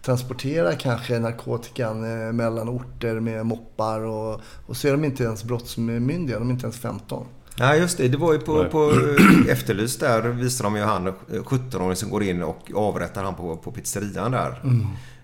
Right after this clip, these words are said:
Speaker 2: Eh, jag tror han fick tre års ungdomsvård. Maxstraffet för en sjuttonåring för mord är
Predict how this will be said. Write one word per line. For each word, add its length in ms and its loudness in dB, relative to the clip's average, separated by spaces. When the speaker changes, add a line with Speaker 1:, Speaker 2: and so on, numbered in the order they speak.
Speaker 2:
Eh, 680 -4
jag 140 -6
tror 100 -4
han 100 -2
fick 220 -8
tre 320 -6
års 440 -8
ungdomsvård. 720 -6
Maxstraffet 680 0
för 80 -4
en 60 -4
sjuttonåring 680 -2
för 80 -4
mord 460 0
är 320 -2